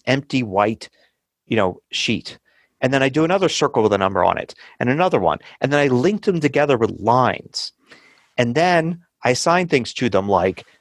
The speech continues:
number of products bought, cost of the product. And, you know, they, those two are linked by two lines. And then the third line, you know, the third box is the total price.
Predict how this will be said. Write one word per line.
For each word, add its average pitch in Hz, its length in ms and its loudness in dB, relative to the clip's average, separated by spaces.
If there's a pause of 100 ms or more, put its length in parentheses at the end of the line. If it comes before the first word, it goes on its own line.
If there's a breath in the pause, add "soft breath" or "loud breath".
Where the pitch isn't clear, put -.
(120)
number 113 320 2
of 131 100 -2
products 127 380 0
bought, - 320 0 (140)
cost - 360 -2
of 110 80 -2
the - 80 -12
product. 82 480 -2 (400 soft breath)
And, 104 300 -2 (120)
you 120 120 0
know, 101 120 2
they, 110 260 -2 (160)
those 120 200 -2
two 131 160 0
are 98 60 2
linked 135 260 -2
by 120 140 2
two 139 200 -4
lines. 135 500 0 (200 soft breath)
And 120 140 0
then 117 100 2
the 104 80 2
third 165 320 0
line, 123 280 0
you 113 120 -2
know, 107 140 2
the 98 140 2
third 175 300 -2
box 92 440 0
is 110 300 0
the 95 260 -6
total 120 320 0
price. 95 460 -4